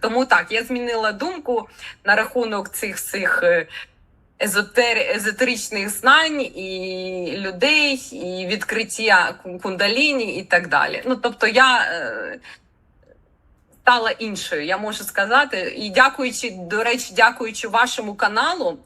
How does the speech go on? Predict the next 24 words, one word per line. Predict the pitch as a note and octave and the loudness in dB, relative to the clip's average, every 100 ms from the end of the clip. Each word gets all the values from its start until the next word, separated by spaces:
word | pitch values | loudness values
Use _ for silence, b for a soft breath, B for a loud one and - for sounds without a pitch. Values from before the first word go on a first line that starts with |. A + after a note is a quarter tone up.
| - | -12
тобто | G3 - | -10 -8
коли | G3 A#3 C#4+ | -2 2 4
я | C4+ A#3 | 6 6
на | A#3 | 2
вас | A3 B3 B3 | 0 0 0
вийшла, | A3 F#4+ - - F#3 - B B | -2 -2 -2 0 2 0 B B
я | A3+ A#3 | 0 0
просто | C#4+ F#4 A4 C#4+ | 2 2 2 0
передивилася | - C#4 C#4 C4+ A#4 B4+ A4+ G4+ - E4+ C4 | 4 4 4 2 2 4 2 2 0 0 0
всі, | - - G4+ E4+ - B B B _ | -6 -8 -2 -2 -4 B B B _
всі | - E4+ D4 | -4 -2 0
відео, | E4 B4+ F#4 C#4 C4 | 2 2 4 4 2
там | B3+ C4+ C4 | 0 -2 -4
сіла | C#4+ F4 A4+ C#4 | -4 2 4 4
за | C4+ | 2
один | C4+ D#4 D4 | 0 -2 2
раз, | D#4 G4+ | 4 2
всі | - C#4+ | -2 0
передивилася, | C#4 C#4 B3+ D#4+ G4+ F4+ - A#3 B B B - | 2 2 2 -2 0 0 2 0 B B B -6
і, | B3+ | -6
боже, | G#3+ F4+ G4 - D4 | 0 2 2 2 0
думаю, | A3+ C4+ B3 A#3+ A3 G#3 - - | 0 0 2 2 2 -4 -10 -4
ну, | C4+ - | -2 0
тобто, | C4+ - C4 B3+ A3+ | -2 0 4 4 2